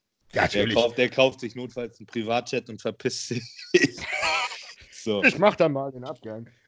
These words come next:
Speaker 1: Ähm, nee, was wollte ich grad sagen? Ich glaub, dass es in, in England fällt es einfach darunter, wie auch Steroide.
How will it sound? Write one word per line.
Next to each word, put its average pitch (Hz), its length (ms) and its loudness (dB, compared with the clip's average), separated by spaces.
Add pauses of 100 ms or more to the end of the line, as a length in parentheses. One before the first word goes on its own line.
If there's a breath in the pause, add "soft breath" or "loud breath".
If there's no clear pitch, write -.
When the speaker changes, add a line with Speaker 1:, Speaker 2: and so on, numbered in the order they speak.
Speaker 1:
Ähm, 147 320 0 (500)
nee, 143 180 -2
was 131 140 -6
wollte 135 100 -6
ich - 60 -16
grad 120 120 -8
sagen? 127 300 -6 (400)
Ich 120 160 -18
glaub, 147 240 -2
dass - 180 -6
es 131 160 -10
in, 127 140 -8
in 127 220 -14
England 151 360 -2
fällt 143 220 -4
es - 100 -12
einfach 131 260 -4
darunter, 127 540 0
wie 113 200 -6
auch 110 160 -2
Steroide. 120 560 -2